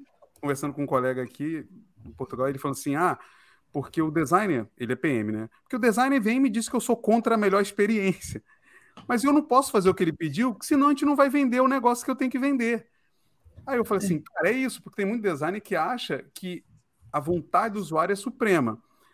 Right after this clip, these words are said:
Speaker 2: É.
Speaker 1: Mas vamos combinar, se eu tô num e-commerce e eu pergunto pro usuário o que ele quer, ele não quer pagar.
Speaker 2: É.
Speaker 1: Eu,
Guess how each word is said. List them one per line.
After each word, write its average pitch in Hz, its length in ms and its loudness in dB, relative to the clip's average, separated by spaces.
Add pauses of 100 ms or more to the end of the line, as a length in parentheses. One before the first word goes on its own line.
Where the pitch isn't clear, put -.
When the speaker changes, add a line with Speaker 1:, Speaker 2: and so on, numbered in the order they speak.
(120)
Speaker 2:
É. 285 140 0
Speaker 1:
Mas 262 140 4
vamos - 260 -10
combinar, 190 480 4 (120)
se - 120 -8
eu 240 60 -2
tô 277 120 2
num 254 140 2
e-commerce 143 520 2
e - 20 4
eu 160 60 0
pergunto 165 280 -2
pro 170 100 -6
usuário 139 240 2
o 135 40 -18
que 160 60 -4
ele 135 120 -2
quer, 165 520 0 (260)
ele 185 140 -2
não 156 100 -2
quer 123 120 -2
pagar. 214 520 -2 (1040)
Speaker 2:
É. 320 320 8
Speaker 1:
Eu, - 80 -4